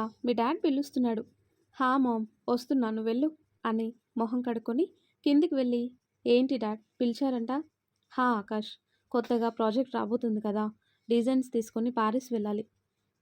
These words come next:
పారిస్ పేరు వినగానే పారిస్లో భూమితో ఉన్న జ్ఞాపకాలు గుర్తొచ్చి ఆకాష్ కళ్ళల్లో సన్నటి కన్నీటి పొర వచ్చి చేరుతుంది. "లేదు డాడ్,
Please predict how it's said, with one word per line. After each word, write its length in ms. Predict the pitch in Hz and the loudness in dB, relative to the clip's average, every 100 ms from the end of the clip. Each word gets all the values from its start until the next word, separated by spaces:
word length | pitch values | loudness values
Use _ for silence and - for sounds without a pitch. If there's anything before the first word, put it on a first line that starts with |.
| - | 0
పారిస్ 340 | 240 247 247 | 0 0 -2
పేరు 240 | - 233 247 | 0 2 2
వినగానే 440 | 226 214 214 208 214 _ _ _ 262 | -2 -2 -2 -4 -6 _ _ _ 0
పారిస్లో 460 | 262 330 - 254 247 - _ | 2 2 0 -2 -2 -4 _
భూమితో 360 | 214 269 311 320 | 0 4 4 4
ఉన్న 160 | 240 220 | 0 -2
జ్ఞాపకాలు 520 | 208 214 202 233 226 | -2 -4 -6 -4 -4
గుర్తొచ్చి 460 | 220 208 214 208 349 370 - _ _ - | -4 -4 -6 -4 0 0 -4 _ _ -2
ఆకాష్ 400 | 220 220 247 - | -2 0 -6 -6
కళ్ళల్లో 420 | 233 220 220 214 220 - - | -4 -2 -2 -2 -4 -8 -20
సన్నటి 460 | - 240 226 226 233 | -4 -2 -2 -2 -4
కన్నీటి 380 | 226 220 233 269 | -4 -4 -2 -4
పొర 200 | - 220 | -4 -4
వచ్చి 240 | 220 214 220 | -4 -6 -6
చేరుతుంది. 520 | 226 220 220 208 214 - _ _ _ _ | -4 -4 -4 -4 -6 -10 _ _ _ _
"లేదు 280 | 233 233 240 | 4 4 4
డాడ్, 260 | 220 202 | 2 0